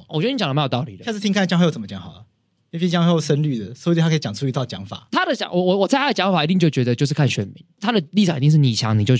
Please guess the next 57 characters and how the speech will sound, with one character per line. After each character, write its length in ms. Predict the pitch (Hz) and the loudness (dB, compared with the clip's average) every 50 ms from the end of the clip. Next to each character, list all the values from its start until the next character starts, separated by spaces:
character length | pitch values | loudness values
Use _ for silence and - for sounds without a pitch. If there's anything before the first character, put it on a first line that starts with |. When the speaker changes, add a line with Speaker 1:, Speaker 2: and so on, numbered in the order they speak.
| - - | 0 -4
Speaker 1:
你 80 | - 98 | -8 -6
就 120 | 120 117 | -4 -4
去 100 | - 120 | -4 -6
当。 260 | - - 101 95 92 101 - _ _ _ _ _ _ _ _ _ _ | -8 -10 -10 -12 -14 -18 -20 _ _ _ _ _ _ _ _ _ _
Speaker 2:
OK。 260 | 95 104 - - 80 - | -20 -20 -20 -20 -16 -10
Speaker 1:
他 60 | 131 | -8
的， 80 | 127 123 | -4 -2
他 100 | 143 160 | 0 0
的， 60 | 151 | 0
他 120 | 127 147 | 2 2
的 60 | 143 | 2
想 120 | 131 - 113 | 0 0 -2
法 100 | 110 104 | -6 -8
是 120 | 101 110 | -12 -12
这 100 | - - | -10 -10
样， 80 | 98 - - - - | -10 -10 -12 -6 -2
因 120 | - 320 | 0 2
为 60 | 320 - | 2 0
当 220 | - - 254 269 | 0 -2 -2 0
初 200 | 247 240 262 262 - - | 2 2 2 2 0 -2
韩 220 | - 185 196 214 | -2 0 2 2
国 160 | 208 202 196 | 4 4 4
瑜 40 | 196 | 4
落 180 | 208 208 165 139 | 4 2 0 -2
跑 180 | 123 117 107 | -4 -6 -6
的 80 | 107 98 | -6 -8
时 140 | - 110 113 | -10 -12 -8
候， 220 | 120 120 104 101 - | -6 -6 -6 -6 -10
Speaker 2:
嗯。 140 | 117 101 98 | -16 -18 -10
Speaker 1:
他 140 | - - 208 | -8 -6 -4
其 100 | - 175 | -2 0
实 60 | 160 | 0
就 100 | 147 180 | 2 2
有 60 | 143 | 2
提 140 | 120 - 127 | 0 -2 -6
醒 160 | 113 120 107 | -8 -8 -6
大 160 | 110 120 113 | -6 -6 -6
家， 300 | 104 - 104 95 90 87 - _ _ _ _ _ | -8 -10 -12 -14 -14 -16 -20 _ _ _ _ _
就 120 | - 233 | -2 -2
不 100 | 185 - | 0 0
要 180 | 185 202 208 185 | 0 0 2 2
以 100 | 156 139 | 2 2
后 160 | 143 185 185 | 4 4 4
有 80 | 151 131 | 4 2
个 100 | 120 139 | 2 2
绿 220 | 156 175 156 135 | 2 4 4 4
营 80 | 123 123 | 4 2
很 100 | 120 107 | 0 0
强 200 | - - 107 104 | -2 -4 -4 -2
的 60 | 107 | -2
人 120 | 107 110 127 | -2 0 0
落 140 | - 127 113 | 0 -2 -4
跑， 140 | - 101 | -6 -10
你 80 | 95 101 | -12 -12
们 100 | 95 101 | -12 -8
大 160 | 101 120 113 | -6 -4 -4
家 300 | 110 113 110 107 110 113 | -4 -4 -2 -2 -4 -4